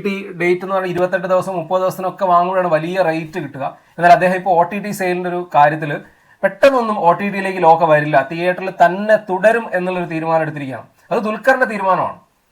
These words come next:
അപ്പൊ തിയേറ്ററിൽ ആ സിനിമ തുടരുകയും തിയേറ്ററിലേക്ക് പ്രേക്ഷകർ വരികയും ചെയ്യുന്ന ഒരു സിനിമ ഉണ്ടാവുക, ആ സിനിമ തിയേറ്ററിൽ തന്നെ ഒരുപാട് കാലം ഓടിക്കുക എന്നൊക്കെ പറയുന്നത്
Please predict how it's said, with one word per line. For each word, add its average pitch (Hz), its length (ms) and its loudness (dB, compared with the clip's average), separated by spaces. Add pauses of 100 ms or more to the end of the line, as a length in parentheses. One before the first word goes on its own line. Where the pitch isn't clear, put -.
(240)
അപ്പൊ 185 200 -6
തിയേറ്ററിൽ 226 420 2
ആ 226 100 8
സിനിമ 214 240 -2
തുടരുകയും 180 460 -4
തിയേറ്ററിലേക്ക് 202 560 -4
പ്രേക്ഷകർ 180 380 0 (100)
വരികയും 175 440 -4
ചെയ്യുന്ന 175 320 -6
ഒരു 165 120 -10
സിനിമ 160 220 -6
ഉണ്ടാവുക, 143 280 0 (440)
ആ - 140 6
സിനിമ 202 160 -4 (140)
തിയേറ്ററിൽ 202 440 0
തന്നെ 185 180 -2
ഒരുപാട് 175 280 6 (100)
കാലം 165 240 8 (100)
ഓടിക്കുക 190 380 0
എന്നൊക്കെ 180 280 -4
പറയുന്നത് 160 300 0